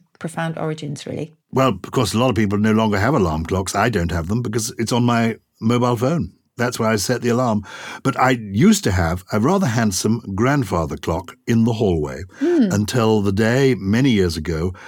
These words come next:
Speaker 2: when my son, when he was a little boy, attached a s-, piece of string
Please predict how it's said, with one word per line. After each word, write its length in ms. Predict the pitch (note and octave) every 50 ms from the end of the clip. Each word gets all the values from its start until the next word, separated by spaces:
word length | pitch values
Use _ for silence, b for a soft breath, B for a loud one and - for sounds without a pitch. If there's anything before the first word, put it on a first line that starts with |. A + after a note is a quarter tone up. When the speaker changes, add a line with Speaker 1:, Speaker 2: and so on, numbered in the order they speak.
| B B B B
Speaker 2:
when 460 | B - A2 A2 G#2+ G#2 A2 G#2+ A2 G#2+ -
my 440 | G#2 G2+ G#2 G#2 G#2 G2+ G2 F#2+ F#2 -
son, 380 | - - - - E3 C3 F#2+ F2+
when 100 | F2 F#2
he 60 | G#2
was 120 | A2+ B2 A#2
a 40 | A2+
little 160 | A2+ A#2 G2+
boy, 400 | F2 F2 D#2 C#2+ C2+ C#2 E2+ G#2 - B B B B B B -
attached 600 | G2+ F2+ - - D#3+ F3+ - - - - - - -
a 160 | - A#2 A#2 A#2
s-, 360 | G2+ F2+ - - - - - - _ _ _ _ - - - -
piece 220 | D#3 E3+ - -
of 100 | E3 -
string 680 | - - - - - - F3+ B2+ D#2+ C#2+ D2 E2 A#2